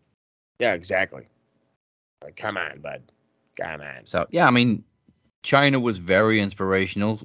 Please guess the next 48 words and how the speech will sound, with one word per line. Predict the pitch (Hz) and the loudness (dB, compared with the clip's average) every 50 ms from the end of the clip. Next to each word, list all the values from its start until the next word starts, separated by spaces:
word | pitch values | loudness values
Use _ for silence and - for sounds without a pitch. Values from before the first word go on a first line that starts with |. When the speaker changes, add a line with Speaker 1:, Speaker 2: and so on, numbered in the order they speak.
| - | -8
Speaker 2:
um, | - 95 98 98 95 95 92 92 92 90 87 - - - - | -4 0 2 4 4 4 2 2 0 -4 -6 -8 -12 -12 -4
groundbreaking | - 92 92 104 104 92 98 98 95 95 98 113 110 | 0 2 2 2 2 2 2 2 2 2 0 -4 -4
Speaker 1:
Mm-hmm. | 98 | -4
Speaker 2:
for | - - | -4 -8
sure, | - - 117 120 110 85 78 | -2 2 4 6 6 6 4
but | 73 - - 78 78 69 - _ _ - | 0 -4 -6 -6 -6 -6 -10 _ _ 0
Speaker 1:
Oh, | 120 135 | 2 4
yeah. | 139 139 156 156 117 - _ _ _ _ _ _ _ _ _ _ _ _ _ _ _ - | 4 4 2 0 -4 -8 _ _ _ _ _ _ _ _ _ _ _ _ _ _ _ -18
Speaker 2:
she, | - - - 101 110 120 - - | -16 -12 -8 -8 -8 -8 -8 -12
she | - - - 107 | -12 -10 -8 -6
didn't | 107 123 127 127 110 | -4 -4 -2 -2 -2
put | 113 110 - | -4 -4 -6
the | - 85 | -4 -4
women's | 80 87 90 82 76 | -2 -2 -2 -2 -4
division | - - 65 73 - 71 69 | -6 -8 -8 -8 -10 -10 -12
on | 67 64 | -12 -12
the | 65 69 | -10 -10
map | 67 64 - - 110 | -8 -8 -8 -6 -6
Speaker 1:
I'm | 110 | -2
about | 110 - | -2 -2
Speaker 2:
at | - | -2
Speaker 1:
to | - 98 | -2 -4
say, | 87 | -4
Speaker 2:
all. | - | 2
Speaker 1:
wrong | 104 165 190 196 165 156 147 | 4 6 6 6 2 -2 -4
division, | 139 131 131 117 98 95 82 | 0 0 0 0 0 -6 -6
pal. | 107 104 92 90 87 - _ _ _ - | -4 -4 -2 -4 -4 -8 _ _ _ -4
Wrong | 107 117 117 107 | -4 -2 -2 -4
division. | 104 90 87 78 69 - _ _ - | -6 -8 -8 -10 -10 -14 _ _ -2
Speaker 2:
Put | - 110 | 0 4
the | 113 113 | 6 6
I | 98 | 6
C | 87 - 98 110 | 4 2 0 0
division | 143 - 82 85 80 85 82 | 0 0 -2 -2 -4 -4 -6
on | 78 78 | -6 -4
the, | 80 80 - | -4 -4 -4
on | 78 82 | -4 -4
the | 80 | -4
map. | 80 80 - - 143 - - - - | -4 -2 -2 -2 -2 -2 -4 -10 -20
<laughs> | _ _ _ | _ _ _
Speaker 1:
That | 117 139 175 180 - | 2 4 4 4 2
she | - 139 123 | -2 -8 -6
did. | 104 104 87 - _ _ _ _ _ | -4 -6 -6 -6 _ _ _ _ _
<laughs> | - - - _ - - - _ _ - - | -10 -10 -6 _ -8 -8 -8 _ _ -4 -2
That | 180 160 139 | 0 0 0
she | - - - 147 127 | -2 -4 -2 -2 -2
did. | 113 107 101 90 78 82 85 _ _ _ _ _ _ _ _ _ _ _ _ _ _ - | 0 -2 -4 -4 -4 -8 -16 _ _ _ _ _ _ _ _ _ _ _ _ _ _ 0
Speaker 2:
Um, | 107 110 110 113 113 110 110 107 110 101 104 | 2 4 4 4 4 2 2 0 -2 -4 -8